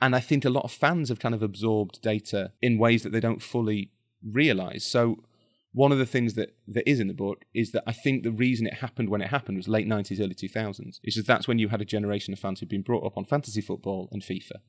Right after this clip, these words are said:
and Championship Manager. Those were the three things. You, my generation, your generation, we, we instinctively get the idea that you can measure a player in numbers because we all, we've all played those games. We've all, you know, we've all selected players for fantasy. We've all done that stuff. I think people were ready for that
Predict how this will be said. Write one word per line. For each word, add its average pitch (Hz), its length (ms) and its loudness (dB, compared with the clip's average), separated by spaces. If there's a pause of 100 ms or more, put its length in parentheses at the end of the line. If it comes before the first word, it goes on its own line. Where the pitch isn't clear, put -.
(200)
and 110 120 0
Championship 104 340 -2
Manager. 95 300 -10 (140)
Those 120 200 4
were 113 80 0
the 107 80 0
three 117 240 2
things. 101 460 -6
You, 120 220 0
my 127 200 4
generation, 110 400 4
your 107 220 4
generation, 98 640 -4 (440)
we, 120 280 2
we 120 360 4
instinctively 127 720 2
get 107 260 2
the 110 120 0
idea 101 260 0
that 92 100 -4
you 104 80 -8
can 104 160 -4
measure 101 240 -2
a 98 60 -2
player 98 300 -2
in 92 80 -4
numbers - 400 -10 (160)
because 117 240 0
we 110 100 4
all, 117 80 6
we've 113 180 2
all 120 160 6
played 107 200 0
those 98 160 -4
games. 95 280 -4
We've 104 120 -2
all, 101 340 0
you 110 40 -6
know, 107 60 2
we've 101 120 0
all 104 100 2
selected - 320 -2
players 95 180 -2
for - 60 -12
fantasy. 95 640 -6
We've 110 160 -4
all 113 220 4
done 104 160 2
that 95 160 -2
stuff. - 540 -6
I 120 60 0
think 131 200 -2
people 123 300 0
were 110 100 2
ready 101 640 0 (160)
for 117 100 -8
that 95 220 -6